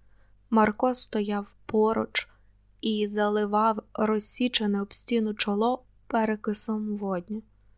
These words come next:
Я глянув на мобільний. Дзвонила Ліля. Марко багатозначно поглянув на мене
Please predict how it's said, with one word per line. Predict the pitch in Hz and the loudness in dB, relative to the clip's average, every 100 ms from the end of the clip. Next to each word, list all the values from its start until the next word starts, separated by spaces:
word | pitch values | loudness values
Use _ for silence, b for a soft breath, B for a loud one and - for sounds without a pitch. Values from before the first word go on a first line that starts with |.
| _ _ _ _ _ _ | _ _ _ _ _ _
Я | 247 240 247 | 2 4 4
глянув | 226 208 214 220 220 | 2 2 2 2 2
на | 208 214 | 2 0
мобільний. | 214 214 202 185 196 220 240 - - - - _ - - - - | 0 0 0 0 -4 -6 -10 -20 -20 -20 -20 _ -20 -20 -20 -6
Дзвонила | 226 226 226 220 220 214 214 220 | -2 0 2 2 2 0 -2 0
Ліля. | 226 226 202 190 202 - - - - - - - - - - - _ | 0 2 0 0 -6 -14 -20 -20 -20 -20 -20 -20 -20 -20 -20 -20 _
Марко | - 208 214 214 - 254 240 | 2 4 4 0 2 4 6
багатозначно | 202 196 208 202 202 208 240 240 226 208 | 4 2 -2 -2 0 0 0 -2 -4 -4
поглянув | - 196 202 220 214 214 208 | -2 -2 0 0 0 -2 -2
на | 208 | 0
мене | 208 233 240 208 | 0 2 2 0